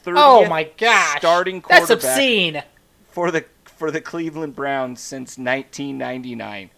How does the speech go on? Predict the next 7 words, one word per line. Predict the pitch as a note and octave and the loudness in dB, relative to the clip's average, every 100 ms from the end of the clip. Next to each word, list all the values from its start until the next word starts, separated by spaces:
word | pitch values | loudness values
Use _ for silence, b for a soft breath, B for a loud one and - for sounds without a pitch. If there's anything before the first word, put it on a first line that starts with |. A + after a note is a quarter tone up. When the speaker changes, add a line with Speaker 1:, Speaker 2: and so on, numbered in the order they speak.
| b b b | b b b
Speaker 2:
since | - B2+ - | -14 -14 -10
they | C#3 | -10
came | D3 D#3+ D3+ C3+ | -10 -10 -10 -8
back. | B2+ A#2 G#3 | -8 -8 -8
Speaker 1:
Oh. | F#3+ F3+ E3 D#3 | -8 -6 -6 -8
Speaker 2:
Brian | B2 C3+ E3+ G3 | -2 0 0 -4
Hoyer | E3+ - D3+ D#3+ F#3+ G3+ G3+ | -8 -6 -2 -2 -2 -4 -4